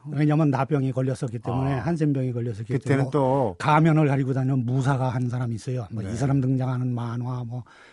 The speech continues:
Speaker 1: 이런 걸 해가지고 관철동에도 있었고,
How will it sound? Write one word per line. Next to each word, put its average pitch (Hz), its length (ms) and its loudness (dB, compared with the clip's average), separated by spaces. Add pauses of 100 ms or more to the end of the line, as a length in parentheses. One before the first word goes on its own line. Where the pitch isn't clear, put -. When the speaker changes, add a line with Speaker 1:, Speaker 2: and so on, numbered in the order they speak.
(400)
Speaker 1:
이런 165 240 2
걸 170 140 4
해가지고 170 560 2 (920)
관철동에도 143 640 0
있었고, 151 640 -6